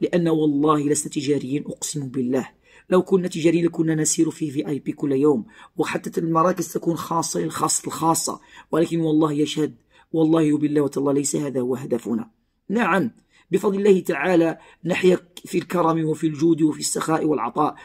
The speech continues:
ومع أهل الجود والفضل بفضل الله تعالى، ولا ينقصنا خير بفضل الله تعالى، لكن نكون صادقين مع أنفسنا قبل غيرنا. نعم، لكن هم الأول، الهم الأول هو علاج الناس، ولا نفرق بين غني وفقير.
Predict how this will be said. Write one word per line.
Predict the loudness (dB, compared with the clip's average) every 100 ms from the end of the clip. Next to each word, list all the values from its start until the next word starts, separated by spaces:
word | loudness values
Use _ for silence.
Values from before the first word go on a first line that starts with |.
| -6
ومع | -2 0 4
أهل | 4
الجود | 4 4
والفضل | 4 4 2 -4
بفضل | -4 -2 0
الله | 2 0
تعالى، | -2 -2 0 0 -2 -2 4
ولا | 4
ينقصنا | 4 -2 -6 -4
خير | -4 -6 -10 _
بفضل | -6 0
الله | 4 4
تعالى، | 2 0 -2 -4 -6
لكن | -2 0 2 0
نكون | 0 -2
صادقين | -2 -2 0 -2
مع | -2
أنفسنا | -4 -4
قبل | 0 2
غيرنا. | 4 4 2 -4 -10 _ _ _ _
نعم، | -2 0 0 -4 _ _ _ _ _
لكن | -14 -8 -2 -2
هم | 0 2 4 4
الأول، | 2 2 2 4 4 4
الهم | 4 0 2
الأول | 0 0 2 4 2
هو | 0
علاج | -2 -2 -2 -4
الناس، | -10 -10 -14 -16 _ _ _ -4
ولا | 2 4
نفرق | 4 2 2 2
بين | 2 2
غني | 2 0 0 0
وفقير. | 0 -2 -8 -14 -16